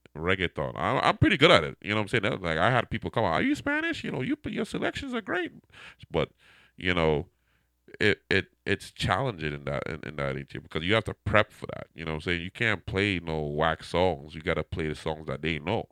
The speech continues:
And I, and think about how much, like, I, I didn't know what they're saying. I had to make sure that I'm playing the bangers, that they understood it. So it, it was, it was, it was tough i-, in terms of, like, switching it up and switching the vibes up. But, but I,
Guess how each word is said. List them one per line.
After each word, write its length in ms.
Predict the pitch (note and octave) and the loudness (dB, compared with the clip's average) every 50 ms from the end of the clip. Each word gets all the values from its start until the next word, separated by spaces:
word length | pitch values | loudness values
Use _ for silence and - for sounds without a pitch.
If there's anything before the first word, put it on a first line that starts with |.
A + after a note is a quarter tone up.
| _ - | _ -16
And 120 | - G1+ G1+ | -16 -12 -10
I, 100 | G1+ G#1 - - | -10 -10 -6 -2
and 260 | - D#2 D2+ D2 C#2+ - - - - - - - _ - - _ _ - | -2 -2 -2 -4 -10 -20 -20 -20 -20 -20 -20 -20 _ -20 -20 _ _ 0
think 160 | A#2 A2 A2 | 0 2 2
about 380 | G2+ F#2 G2 F#2+ F#2 F2 - - - - - | 2 4 4 4 4 2 -2 -8 -20 -18 -18
how 340 | - - - - G2+ G2 F#2+ | -16 -16 -8 -4 -2 -2 -2
much, 280 | F#2+ G2 F#2+ - - | 0 -2 -4 -2 -2
like, 180 | F2+ D#2+ D#2 - - - | -2 -2 -2 -4 -4 -2
I, 220 | F2 F#2+ F#2+ - - - | 0 0 0 0 -2 -4
I 100 | F2 E2+ | -4 -2
didn't 220 | E2+ F#2+ F#2+ F#2+ | -2 -2 -4 -2
know 120 | F2 F2 E2 | -2 -2 -2
what 280 | D#2 D2 E2 F2+ E2+ - | -2 0 0 -2 -2 -2
they're 180 | - D#2 D2 D2 | -2 -4 -4 -4
saying. 400 | - - F#2+ G#2 G#2+ F#2 D2+ D#2 | -4 -4 -2 -2 0 -2 -2 -4
I 60 | E2 | -4
had 80 | F2 F2 | -4 -2
to 100 | E2 D#2 | -2 -4
make 160 | F2 D#2+ D2+ | -4 -6 -6
sure 160 | - E2+ D2 | -4 -4 -4
that 100 | D2+ D2 | -2 -2
I'm 140 | D#2 E2+ F#2 | -2 -4 -4
playing 260 | - - F#2 D#2+ D2+ | -4 -4 -4 -4 -4
the 80 | C#2 C2+ | -6 -6
bangers, 480 | C#2 D#2+ F2+ G#2+ G2+ D#2 D2 D2+ D2+ | -2 0 0 0 0 -2 -6 -8 -8
that 140 | D2+ C#2 C#2+ | -8 -8 -6
they 140 | D#2+ E2 E2+ - | -6 -6 -6 -6
understood 480 | - C#2+ D2 A#1+ - - - - G#2+ A2 | -8 -10 -10 -10 -12 -12 -8 -6 -4 -4
it. 140 | - - - | -4 -6 -8
So 280 | - - D2 E2 F#2+ G2 | -6 -2 0 2 2 2
it, 60 | - - - B2+ | 2 4 4 4
it 80 | C#3 | 6
was, 260 | C#3+ D3 B2+ G#2+ - - - | 6 4 2 0 -2 -2 2
it 80 | - C#3 | 2 4
was, 380 | D#3 D3 A#2+ F2+ - - - _ _ _ _ _ _ _ _ _ _ _ _ _ - | 4 4 2 0 -2 -6 -18 _ _ _ _ _ _ _ _ _ _ _ _ _ 0
it 80 | A#2 C3+ | 2 4
was 200 | C3+ G2 E2 - | 4 4 2 0
tough 420 | - - - F#2+ F2+ D#2+ - - - - - - | 0 0 2 2 2 2 -2 -8 -14 -14 -10 -4
i-, 180 | - F2 F2+ - - | -2 0 0 0 -2
in 140 | F2+ E2+ D#2+ | -4 -6 -4
terms 320 | - G2 F#2+ F#2 E2+ E2+ | 0 0 0 0 0 -2
of, 100 | D#2+ D2+ | -4 -2
like, 260 | D2+ D2+ C#2+ C#2 - _ _ _ _ _ _ - - - | -2 -2 -2 -4 -6 _ _ _ _ _ _ -18 -18 -14
switching 380 | - - G#2 F#2 - - F2 | -6 -4 -2 -2 -2 -2 -2
it 120 | E2 D#2+ F2 | 0 2 2
up 160 | F2+ E2 - | 2 2 0
and 120 | D#2+ D2 | -2 -4
switching 280 | - - F2+ - E2+ D2+ | -4 -6 -6 -6 -6 -8
the 120 | D2 C#2+ | -6 -4
vibes 400 | C#2 D2 E2 E2+ D#2+ D2+ D2 D2+ | -2 0 2 2 2 2 0 -2
up. 160 | C#2 C#2 C2 - | -4 -6 -6 -4
But, 220 | D#2 D#2 C#2+ - - - | -4 -6 -6 -6 -10 -10
but 220 | - E2 D#2+ D2+ - - | -6 -4 -4 -4 -4 -4
I, 200 | - D#2 D2+ | -2 -2 -2